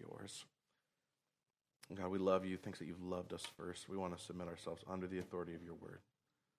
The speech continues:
Pray that that would be for our good and for your glory. Amen. Amen. Well, we are in Colossians three, verses twelve through seventeen. It's the second half of chapter three here. Verse twelve begins this way.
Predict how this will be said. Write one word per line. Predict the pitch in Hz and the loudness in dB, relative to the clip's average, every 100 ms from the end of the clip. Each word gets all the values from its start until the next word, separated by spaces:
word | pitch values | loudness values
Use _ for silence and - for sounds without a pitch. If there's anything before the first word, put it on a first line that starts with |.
| _ _ _ _ - - | _ _ _ _ -18 -10
Pray | - 90 | 2 4
that | 80 | 4
that | 87 | 4
would | 87 | 2
be | 87 | -2
for | - 82 | 0 4
our | 87 | 4
good | 85 82 80 | 4 0 0
and | 78 | -4
for | - | -10
your | 82 82 78 | -6 -6 -6
glory. | - - - - - _ _ _ _ - | -8 -10 -8 -10 -14 _ _ _ _ -10
Amen. | 87 82 78 76 - - _ _ _ _ _ _ _ - - | -8 -2 0 0 -4 -16 _ _ _ _ _ _ _ -8 -2
Amen. | 95 92 87 82 - - - - - 127 | -2 0 0 -2 -10 -18 -14 -12 6 12
Well, | 135 | 12
we | 185 | 12
are | 190 | 12
in | 170 151 | 12 12
Colossians | - 143 151 180 196 185 - - | 12 12 12 12 10 8 6 4
three, | 143 131 131 175 | 10 12 12 12
verses | 139 - 110 | 12 10 4
twelve | - - 160 165 | 6 12 12 12
through | 160 | 12
seventeen. | 151 151 135 120 123 104 | 12 12 12 8 8 8
It's | 95 | 8
the | - | 4
second | 101 156 143 | 12 12 12
half | 147 131 110 104 | 12 10 10 8
of | 92 - - - | 4 0 -16 8
chapter | 135 107 - 104 | 12 12 12 0
three | - 104 101 | 2 4 4
here. | 95 98 92 95 _ _ _ - - _ - - _ _ _ _ - - - - | 4 4 4 2 _ _ _ -18 -18 _ -16 -16 _ _ _ _ -18 -16 4 12
Verse | 180 | 12
twelve | - - 185 143 | 12 12 12 12
begins | 156 175 170 156 | 12 12 12 12
this | 165 - | 12 12
way. | 180 123 | 12 12